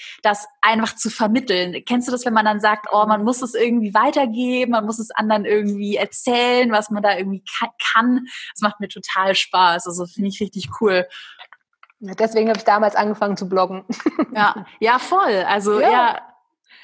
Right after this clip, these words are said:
Speaker 2: Das ist
Speaker 1: Kannst
Speaker 2: der,
Speaker 1: voll
Speaker 2: der alte
Speaker 1: nachfühlen.
Speaker 2: Kern, weißt du, noch lange bevor Menschen über seo nachgedacht haben, da,
Speaker 1: Ja.
Speaker 2: das ist, das ist das Herzstück des Ganzen eigentlich.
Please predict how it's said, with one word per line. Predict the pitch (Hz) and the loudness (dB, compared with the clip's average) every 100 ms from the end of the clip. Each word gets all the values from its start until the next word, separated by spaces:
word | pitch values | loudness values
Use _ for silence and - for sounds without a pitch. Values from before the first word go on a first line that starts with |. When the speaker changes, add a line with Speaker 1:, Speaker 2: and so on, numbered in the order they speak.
| - - | -20 -18
Speaker 2:
Das | 214 | -12
ist | 247 - | -10 -2
Speaker 1:
Kannst | 233 226 | 2 2
Speaker 2:
der, | |
Speaker 1:
voll | 220 | 2
Speaker 2:
der | - | 2
alte | 220 262 269 | 2 2 -2
Speaker 1:
nachfühlen. | - 247 | -2 2
Speaker 2:
Kern, | 196 180 | 2 0
weißt | 185 208 226 | -2 -2 0
du, | 240 | -2
noch | 233 | 0
lange | 247 226 254 269 | 2 2 2 0
bevor | 254 240 233 233 | -2 -2 2 2
Menschen | 226 214 226 226 | 2 -2 -2 -2
über | 214 214 208 | -2 -2 -2
seo | 226 220 | 0 0
nachgedacht | 208 202 214 202 180 190 214 | 0 0 -2 -2 -2 -2 0
haben, | 190 185 202 196 | 4 4 2 -2
da, | 196 | 0
Speaker 1:
Ja. | 202 208 | 2 2
Speaker 2:
das | 220 | 0
ist, | - - - | -2 -14 -4
das | 220 214 | -4 -4
ist | 214 | -8
das | 196 - | -10 0
Herzstück | 202 208 - - 175 175 | 2 2 0 -10 -10 -10
des | - 180 | -16 -12
Ganzen | - 190 190 190 | -10 -10 -10 -14
eigentlich. | 170 185 185 190 196 | -14 -12 -10 -12 -14